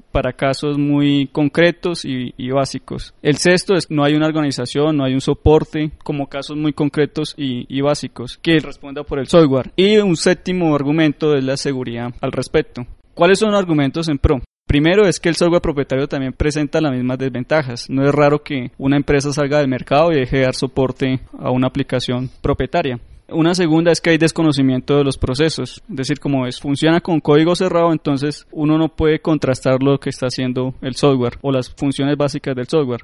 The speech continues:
El tercero es que hay demasiados sí propietarios, también sucede lo mismo que en software libre. Como usted puede encontrar, digamos, para una tarea básica de sistemas de información geográfica, demasiado software, como se va a nombrar ahora, en el mundo de, de los sí propietarios también encontramos una gran variedad de herramientas.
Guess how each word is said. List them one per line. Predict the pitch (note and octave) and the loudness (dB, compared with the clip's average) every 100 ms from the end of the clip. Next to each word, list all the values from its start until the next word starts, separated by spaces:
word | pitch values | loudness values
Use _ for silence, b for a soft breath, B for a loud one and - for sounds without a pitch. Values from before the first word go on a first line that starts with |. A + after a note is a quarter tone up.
| _ - | _ -2
El | D#3 D3 | -2 0
tercero | E3 C#3+ F3+ F#3+ | 0 2 2 2
es | - | 0
que | F3+ | -2
hay | |
demasiados | E3+ F3 D3+ - C#3 C#3 C#3+ - - - | 0 -2 -4 -2 0 0 -2 -8 -14 -14
sí | - D#3 | -2 2
propietarios, | D3+ D#3 C3+ E3+ E3 D#3 | 2 2 0 -2 -2 -4
también | C#3+ B2+ C3 | -6 -4 -4
sucede | - C#3 D3 D3+ | -6 -4 -2 -2
lo | D3 | -4
mismo | C3 B2 B2+ | -4 -6 -8
que | C#3 C3+ B2+ C#3 - | -8 -8 -8 -10 -10
en | C3+ B2 C3 | -10 -8 -10
software | - - C3+ C#3+ D3+ | -8 -4 -2 0 2
libre. | F#3 C3 A#2+ | 2 2 -2
Como | C3+ | -8
usted | B2+ C3+ | -6 -4
puede | - D#3 D#3+ E3 | 0 0 0 -2
encontrar, | C#3+ C3+ C3 C3 C3+ C3+ C3+ | -6 -6 -6 -2 -2 -4 -6
digamos, | D3 C#3+ D3+ D3+ | -4 0 0 0
para | - C3+ | 0 0
una | C3+ | -2
tarea | - C#3+ C3+ | -2 -4 -2
básica | C#3 C#3 D#3 - D3 | 0 0 -2 -4 -4
de | C3+ B2+ | -4 -4
sistemas | B2 C3 C3+ | -8 -4 -4
de | C#3+ | -4
información | C#3 B2+ B2 B2+ | -4 -4 -4 -6
geográfica, | B2+ C3+ C3+ C#3+ - D3 B2+ | -4 -2 -2 -2 -4 -6 -4
demasiado | C#3 C3+ C3 - C3 C#3 | 0 0 0 0 0 2
software, | D3+ D3 C#3+ C#3+ | 2 2 2 0
como | - C3 B2 B2 | -2 -6 -6 -10
se | - B2+ | -8 -4
va | B2 | -2
a | |
nombrar | C3+ C#3 C#3+ C#3 | 0 0 0 2
ahora, | D3 D3+ D#3 E3 | 6 6 6 4
en | E3+ E3+ | 4 4
el | F3+ | 4
mundo | F3 F3 F3 | 2 4 4
de, | E3+ D#3 C3 | 2 2 -2
de | B2 | -4
los | A#2+ | -4
sí | C#3+ | 0
propietarios | - D3+ D3 B2 B2+ | 2 2 0 -2 -2
también | C3+ B2 B2 | -4 -4 -4
encontramos | C#3 C3 B2 B2+ A#2+ | -4 -4 -4 -4 -4
una | C3+ | -4
gran | C3 C3+ | 0 0
variedad | C3 C3 A#2 | 2 0 -2
de | A#2+ | -2
herramientas. | B2+ C3 C#3+ C3+ C3 - | 0 4 4 2 -2 -12